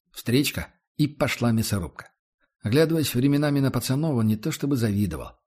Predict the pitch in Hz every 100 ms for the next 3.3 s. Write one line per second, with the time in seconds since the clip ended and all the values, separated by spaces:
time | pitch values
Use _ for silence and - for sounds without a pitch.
0 | _ - - 151 156 151 156 151 135 -
1 | 127 123 - 131 113 90 - 62 - _
2 | _ _ - 135 151 196 - 120 101 98
3 | 73 64